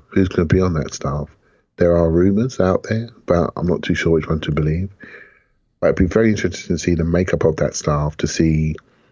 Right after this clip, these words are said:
'cause I think sometimes you learn more about the,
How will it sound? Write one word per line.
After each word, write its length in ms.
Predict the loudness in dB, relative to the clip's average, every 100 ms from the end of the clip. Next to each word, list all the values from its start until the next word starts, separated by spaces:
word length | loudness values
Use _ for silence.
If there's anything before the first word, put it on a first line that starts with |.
| _ _ _ _ -6
'cause 140 | 0
I 40 | 2
think 120 | 2
sometimes 440 | 2 2 0 2
you 60 | 2
learn 280 | 2 2 2
more 160 | 2
about 380 | 2 0 0 0
the, 360 | 0 0 -2